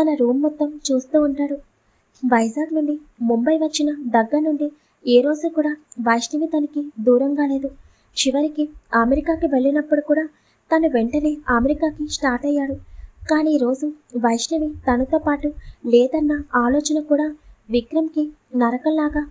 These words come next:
అనిపిస్తుంటే, అలాగే రూమ్లో మోకాలపై కూర్చుని ఏడుస్తూ ఉంటాడు. "ఎందుకు వైషు, ఇన్నాళ్ళు నేను చూపించిన ప్రేమ నీకెందుకు కనిపించడం లేదు? ప్లీజ్ రా, నాకు నువ్వు కావాలి.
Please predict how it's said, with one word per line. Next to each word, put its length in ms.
అనిపిస్తుంటే, 720
అలాగే 380
రూమ్లో 340
మోకాలపై 600
కూర్చుని 560
ఏడుస్తూ 420
ఉంటాడు. 320
"ఎందుకు 320
వైషు, 320
ఇన్నాళ్ళు 480
నేను 280
చూపించిన 420
ప్రేమ 420
నీకెందుకు 600
కనిపించడం 520
లేదు? 240
ప్లీజ్ 340
రా, 80
నాకు 200
నువ్వు 240
కావాలి. 420